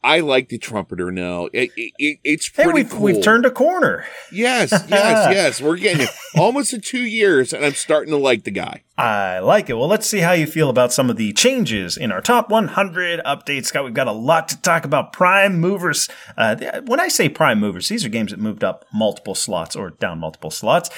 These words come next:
Speaker 2: In this case, Cascadia is up five to number seventy-two. Falling Stars, these are games that moved down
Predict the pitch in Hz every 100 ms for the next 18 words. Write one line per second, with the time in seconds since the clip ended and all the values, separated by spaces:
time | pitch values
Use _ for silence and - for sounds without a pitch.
0 | - 208 214 - 175 - - 139 - 175
1 | 165 151 131 120 131 120 - 226 - -
2 | 147 117 95 82 120 113 101 92 - 117
3 | 107 90 - 180 175 107 76 - - -
4 | - 139 139 120 107 - - 170 165 120
5 | 101 139 123 131 113 117 113 113 101 95